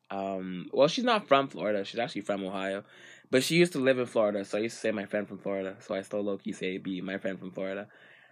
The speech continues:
Yeah, but, you know, she back in, uh, she back in Old Town. But anywho, without further ado, we, we coming black on this righteous motherfucking frequency with some Whitney Houston.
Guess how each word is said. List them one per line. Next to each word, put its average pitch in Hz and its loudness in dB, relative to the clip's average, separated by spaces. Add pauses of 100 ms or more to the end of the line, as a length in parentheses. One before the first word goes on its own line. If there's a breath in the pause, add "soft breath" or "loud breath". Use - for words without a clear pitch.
(160 loud breath)
Yeah, 98 -6
but, 101 -2
you 101 -10
know, 87 -8
she - -12
back 95 -6
in, 95 -8
uh, 95 -14
she - -12
back 101 -6
in 101 -8
Old 98 -10
Town. 95 -12 (880 loud breath)
But 139 8
anywho, 139 4 (260)
without 131 4
further 123 4
ado, 107 0 (220)
we, 101 -8
we 110 -2
coming 123 -2
black 101 -4
on 101 -4
this 101 -6
righteous 104 -2
motherfucking 101 -4
frequency 98 -8
with 98 -4
some 101 -6
Whitney 92 -4
Houston. 95 -8